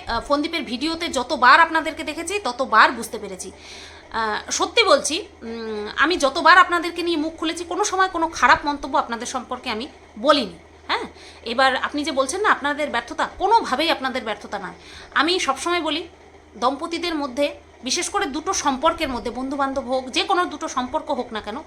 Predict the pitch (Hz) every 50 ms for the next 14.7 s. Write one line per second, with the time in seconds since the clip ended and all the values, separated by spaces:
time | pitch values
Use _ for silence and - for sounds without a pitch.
0 | - - - - - - - 262 269 277 - - 320 320 349 349 339 339 254 226
1 | - 339 381 415 285 226 262 254 - 320 302 262 226 220 226 247 - 330 320 -
2 | 311 320 - 262 247 240 - 311 302 320 - - - - - - - - 254 294
3 | 349 381 381 330 349 359 294 330 208 160 - - - - - - - 269 320 359
4 | 370 302 311 302 269 370 359 - 269 254 - 294 - - 277 - - 392 508 -
5 | - - - - - - 202 240 262 262 370 349 - 269 262 269 - 247 208 226
6 | 214 - 254 190 - - - - - - - - - 302 277 277 392 403 403 370
7 | - - 320 - 269 254 254 - 254 240 - 262 240 226 196 185 - - 226 -
8 | 180 170 165 - - - - - - - - - - - - 254 302 370 359 285
9 | 214 - - - - - - - - - - 226 220 214 208 190 185 180 170 190
10 | - - - - - - - - - - 240 254 349 370 - - 277 - - 339
11 | 339 - 269 285 320 311 - 381 370 359 - 294 240 233 - - - - - -
12 | 330 339 330 - 269 269 311 320 311 330 320 320 311 302 285 285 294 330 320 320
13 | 269 240 - 311 302 381 381 381 294 285 - 320 302 311 294 - 359 381 285 247
14 | 269 254 277 226 254 - - - 202 190 196 185 165